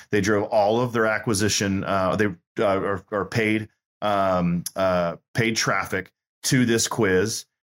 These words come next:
They went, you know, consumer goes to the quiz, and at the end you get hit with a drip campaign of eight different emails, and they saw their, they saw their conversion go up almost, like, three hundred percent just by deploying this as a strategy. Does that work for everybody?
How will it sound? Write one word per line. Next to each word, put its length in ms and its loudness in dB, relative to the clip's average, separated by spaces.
They 140 0
went, 360 -2
you 100 2
know, 80 0
consumer 580 0
goes 340 2
to 60 0
the 120 2
quiz, 400 2
and 60 2
at 60 -2
the 140 0
end 160 2
you 80 2
get 140 2
hit 160 2
with 100 2
a 40 2
drip 260 0
campaign 460 0
of 180 -4
eight 280 0
different 320 -2
emails, 540 2
and 160 2
they 80 2
saw 280 0
their, 320 0
they 120 0
saw 220 2
their 100 2
conversion 540 2
go 200 2
up 220 2
almost, 380 0
like, 120 -2
three 180 2
hundred 280 0
percent 480 -2
just 220 0
by 160 0
deploying 600 -2
this 380 0
as 160 0
a 40 -2
strategy. 520 -2
Does 100 -4
that 160 0
work 140 0
for 160 -2
everybody? 380 0